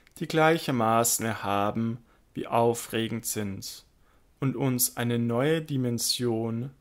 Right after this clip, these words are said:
des Glücks eröffnen können. Spirituelle Bücher wie dieses besitzen eine Eigenart.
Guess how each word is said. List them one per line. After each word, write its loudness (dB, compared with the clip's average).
des -4
Glücks -6
eröffnen -4
können. -10
Spirituelle 4
Bücher 0
wie -2
dieses 0
besitzen 0
eine 0
Eigenart. -4